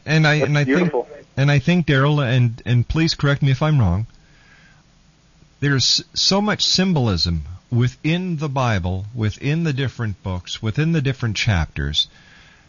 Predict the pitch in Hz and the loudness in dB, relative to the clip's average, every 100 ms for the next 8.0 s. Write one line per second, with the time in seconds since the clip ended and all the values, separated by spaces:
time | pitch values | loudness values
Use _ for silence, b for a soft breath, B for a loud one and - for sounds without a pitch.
0 | b - 98 131 135 139 135 185 262 - | b -8 0 0 0 0 2 2 0 -4
1 | 185 165 143 127 139 190 - 123 98 - | -2 0 2 2 0 0 0 0 -2 -6
2 | - _ _ _ - 127 151 175 180 180 | -16 _ _ _ -6 -2 0 0 -2 -2
3 | 185 147 135 127 - 123 127 - _ _ | -2 0 2 2 2 0 -2 -8 _ _
4 | _ - 123 127 - 139 160 190 196 120 | _ 0 0 -2 -2 0 2 2 0 0
5 | 147 131 120 - 123 123 - _ 123 131 | 2 2 2 0 0 -2 -6 _ 0 2
6 | 160 - 170 180 175 - 180 170 170 127 | 2 2 0 2 0 0 2 2 2 2
7 | 127 104 127 143 139 151 120 113 110 | 2 2 2 2 2 2 4 2 0